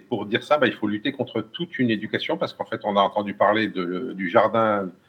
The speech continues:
d'Éden, de, du paradis terrestre, d'Adam et Ève, bien avant d'entendre parler de Darwin, tous.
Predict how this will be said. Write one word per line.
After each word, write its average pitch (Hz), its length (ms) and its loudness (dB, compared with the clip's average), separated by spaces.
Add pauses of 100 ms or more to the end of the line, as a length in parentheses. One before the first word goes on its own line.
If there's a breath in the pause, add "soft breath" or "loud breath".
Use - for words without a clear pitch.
(220 soft breath)
d'Éden, 120 500 4
de, 104 200 0
du 98 160 -6
paradis 104 480 2
terrestre, 104 580 0
d'Adam 104 320 4
et 98 80 4
Ève, 113 240 4 (460 soft breath)
bien 135 180 6
avant 131 160 8
d'entendre 117 260 2
parler 110 180 6
de 92 60 -8
Darwin, 107 420 4
tous. - 400 -4